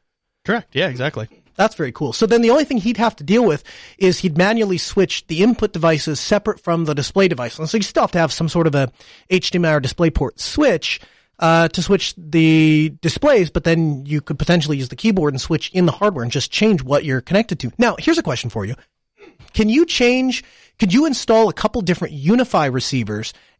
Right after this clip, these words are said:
Speaker 2: and pair to different UniFi receivers, or does that switching only work with Bluetooth?
Speaker 1: That switching, I believe, only works with Bluetooth.
Speaker 2: Okay. Okay, well, very cool. Well, there's one more option for you if you need to switch between different machines. So, uh, Kenny, you're out in the field, so you're the <laughs> guy,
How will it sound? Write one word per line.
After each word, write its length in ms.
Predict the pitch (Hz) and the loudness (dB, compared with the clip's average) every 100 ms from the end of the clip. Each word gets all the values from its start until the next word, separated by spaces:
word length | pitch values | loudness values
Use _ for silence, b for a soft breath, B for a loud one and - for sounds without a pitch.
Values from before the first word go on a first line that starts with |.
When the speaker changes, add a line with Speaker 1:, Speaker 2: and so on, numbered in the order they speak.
| - | -2
Speaker 2:
and 420 | 175 160 151 - | 0 2 -2 -6
pair 300 | - 190 214 | -2 2 2
to 120 | 214 | 0
different 320 | 156 170 156 170 | -4 -4 0 0
UniFi 300 | 214 254 262 | 2 2 0
receivers, 400 | 233 277 269 185 | -2 -2 0 0
or 80 | |
does 200 | 156 151 | 2 2
that 200 | 156 156 | 2 0
switching 340 | - 214 - 180 | 0 -2 -2 -4
only 240 | 180 190 175 | 2 4 4
work 200 | 147 - | 2 -2
with 100 | 113 | -2
Bluetooth? 600 | 151 131 92 - - - | 0 0 -6 -16 -20 -10
Speaker 1:
That 240 | 143 143 - | -4 -4 -4
switching, 340 | 180 175 190 | -6 -4 -4
I 60 | 151 | -2
believe, 420 | 131 127 135 127 - | -2 -2 -2 -2 -6
only 240 | 139 147 | -4 -2
works 240 | 135 123 - | -2 -4 -6
with 140 | 113 | -12
Bluetooth. 540 | 117 113 - 98 - _ - | -8 -8 -10 -16 -20 _ -4
Speaker 2:
Okay. 200 | 165 - - _ _ _ _ _ _ 220 | -4 -4 -16 _ _ _ _ _ _ -4
Okay, 240 | 330 208 | -4 -2
well, 200 | 226 302 | 0 0
very 200 | 240 294 | 0 -2
cool. 180 | - 147 | -2 0
Well, 80 | 180 | 2
there's 240 | 233 226 | 2 0
one 320 | 165 180 269 | -2 0 2
more 260 | 262 254 196 | 2 2 2
option 360 | 202 208 220 | 0 0 -4
for 200 | - 147 | -2 -2
you 160 | 135 147 B B B | 0 -2 B B B
if 240 | 180 - | 0 2
you 40 | 190 | 2
need 140 | 175 | 2
to 60 | 160 | 0
switch 280 | - 165 | -2 -2
between 360 | - - 139 131 | -4 -6 -4 -4
different 260 | 120 - 151 | -4 -6 -4
machines. 380 | - 120 - - B B B | -2 -2 -6 -18 B B B
So, 380 | - 311 302 _ - | -2 -2 -4 _ -2
uh, 140 | 262 - 262 | 0 0 -4
Kenny, 240 | 208 320 294 | -2 -2 0
you're 320 | 220 262 359 | 0 2 2
out 220 | 247 262 240 | 0 -2 -2
in 60 | |
the 80 | 214 | -6
field, 280 | - 180 165 | -4 -4 -2
so 140 | 190 | 0
you're 240 | 175 214 302 | 2 2 2
the 100 | 349 | 0
<laughs> 160 | - | 0
guy, 220 | 240 208 | 0 -2